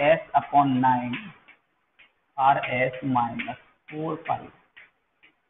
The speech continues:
आर क्यूब, देखिए ये आ गया। यहाँ तक समझ लें, Differentiation,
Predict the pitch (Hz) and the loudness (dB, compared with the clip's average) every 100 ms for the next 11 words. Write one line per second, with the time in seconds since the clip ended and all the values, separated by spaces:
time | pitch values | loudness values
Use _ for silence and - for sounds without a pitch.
0 | _ _ - - - _ _ _ _ _ | _ _ -10 -10 -12 _ _ _ _ _
1 | _ 135 123 _ 143 - _ _ 139 135 | _ -20 -20 _ -20 -20 _ _ -16 -16
2 | - - - _ _ _ _ _ _ _ | -14 -16 -18 _ _ _ _ _ _ _
3 | _ _ _ _ _ _ _ _ _ _ | _ _ _ _ _ _ _ _ _ _
4 | _ _ _ _ _ _ _ _ _ _ | _ _ _ _ _ _ _ _ _ _
5 | _ _ _ _ _ _ _ _ _ _ | _ _ _ _ _ _ _ _ _ _
6 | _ _ _ _ - 127 127 127 - 131 | _ _ _ _ -6 0 0 0 -4 0
7 | 123 123 135 160 180 175 170 147 | 2 2 2 2 2 2 2 2